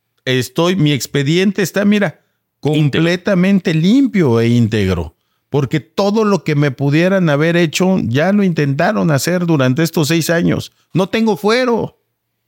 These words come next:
Speaker 1: Claro, me han cerrado negocios,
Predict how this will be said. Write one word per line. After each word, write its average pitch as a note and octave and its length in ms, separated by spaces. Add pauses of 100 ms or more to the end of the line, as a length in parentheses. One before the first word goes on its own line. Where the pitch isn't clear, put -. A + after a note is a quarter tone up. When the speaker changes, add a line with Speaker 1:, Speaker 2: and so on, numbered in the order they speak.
(420)
Speaker 1:
Claro, C4 340
me D#3+ 120
han E3+ 100
cerrado D#3+ 460
negocios, C#3+ 880